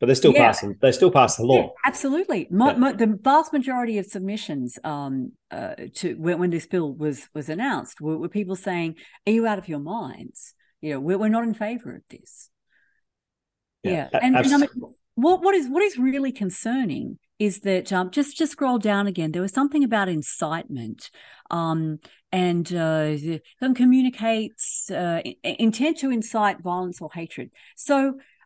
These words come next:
Speaker 2: um, how do you judge someone's intent? To have been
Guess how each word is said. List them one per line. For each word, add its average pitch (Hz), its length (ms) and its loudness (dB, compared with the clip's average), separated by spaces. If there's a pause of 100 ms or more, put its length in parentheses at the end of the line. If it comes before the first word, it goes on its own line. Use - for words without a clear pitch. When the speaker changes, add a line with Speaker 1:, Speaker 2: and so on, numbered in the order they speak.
Speaker 2:
um, 254 240 2
how 294 260 -4
do 440 60 -4
you 523 220 -10
judge 302 300 -8
someone's 254 480 0
intent? 233 560 -6 (1300)
To 233 100 0
have 233 100 2
been 226 200 0